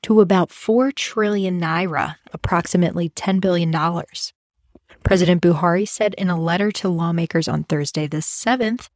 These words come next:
that the increase is necessary because of the rise in crude oil prices due to Russia's invasion of Ukraine.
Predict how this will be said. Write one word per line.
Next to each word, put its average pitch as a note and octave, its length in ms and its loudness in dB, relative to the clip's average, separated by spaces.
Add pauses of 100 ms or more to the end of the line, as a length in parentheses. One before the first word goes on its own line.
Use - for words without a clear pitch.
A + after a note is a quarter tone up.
that G3+ 180 6
the - 160 0
increase A#3+ 500 2
is G3+ 140 2
necessary F3 800 0
because E3 340 -4
of D#3+ 100 0
the E3 100 0
rise D3+ 440 -4
in E3+ 160 -2
crude D#3+ 420 -2
oil B3 280 6
prices E3+ 600 0 (140)
due F3 200 2
to - 140 -2
Russia's D#3 440 -2
invasion D#3+ 580 -2
of D#3 140 -2
Ukraine. D#3+ 580 -4